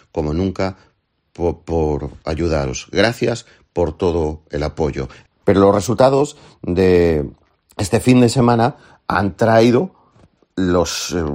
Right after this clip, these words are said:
siguientes números que hacen que la Cultu tenga que pensar exclusivamente en salvar la papeleta de la categoría. Alcorcón uno, Pontevedra cero, Mérida dos, Racing de Ferrol uno,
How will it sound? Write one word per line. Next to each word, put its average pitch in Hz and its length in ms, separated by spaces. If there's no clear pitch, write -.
siguientes 113 760
números 131 340
que - 120
hacen 113 200
que 107 140
la 110 180
Cultu 127 400
tenga 113 300
que 104 120
pensar 92 580
exclusivamente 117 1120
en 98 280
salvar 95 480
la 107 120
papeleta 90 640
de 87 380
la 76 140
categoría. - 680
Alcorcón 117 720
uno, 147 200
Pontevedra 104 560
cero, 87 460
Mérida 131 440
dos, 131 340
Racing 110 340
de 117 80
Ferrol 107 380
uno, 80 320